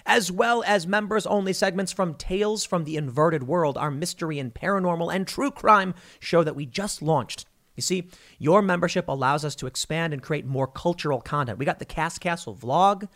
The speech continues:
We got Tales from the Inverted World. We got a new pop culture show coming up. It's gonna be movies and video games.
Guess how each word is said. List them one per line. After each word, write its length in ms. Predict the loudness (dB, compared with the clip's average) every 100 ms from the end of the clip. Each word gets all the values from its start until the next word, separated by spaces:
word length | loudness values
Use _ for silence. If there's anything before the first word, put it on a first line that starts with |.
| _ -20 -6
We 100 | 0
got 180 | 0 0
Tales 240 | 0 0
from 120 | 0 -4
the 80 |
Inverted 300 | -4 -4 -4
World. 200 | -4 -6
We 60 | -4
got 100 | -4
a 40 |
new 280 | -2 -2 -4
pop 380 | -4 -4 -4 -4
culture 400 | -2 -2 0 -2
show 260 | 2 2 2
coming 280 | -2 -2
up. 100 | -2
It's 100 | -4
gonna 120 | -6 -4
be 100 | 0
movies 560 | 0 0 -2 -4 -4
and 120 | -6
video 200 | -2 0
games. 480 | 0 -2 -2 -6 -10